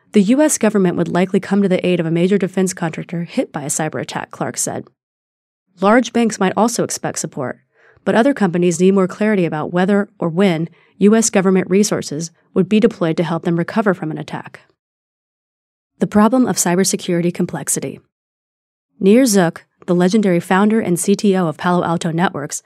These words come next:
remains frustrated by a fundamental truth of cybersecurity. Customers have no credible way of knowing whether the products they purchased actually work.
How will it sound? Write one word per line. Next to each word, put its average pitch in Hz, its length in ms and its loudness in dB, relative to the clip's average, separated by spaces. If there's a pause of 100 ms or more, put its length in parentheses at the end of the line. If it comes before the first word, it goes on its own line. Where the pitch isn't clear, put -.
(140)
remains 247 320 2
frustrated 175 640 -2
by 156 100 -4
a 156 80 -6
fundamental 226 480 -2
truth 170 300 -6
of 175 80 -8
cybersecurity. 151 840 -8 (760)
Customers 254 480 -2
have 185 160 0
no 196 200 2
credible 240 380 -2
way 165 200 -2
of 156 120 -4
knowing 160 300 -2
whether 165 220 0
the 185 80 2
products 180 340 -2
they 175 80 -2
purchased 170 560 -4
actually 165 400 -8
work. 160 400 -4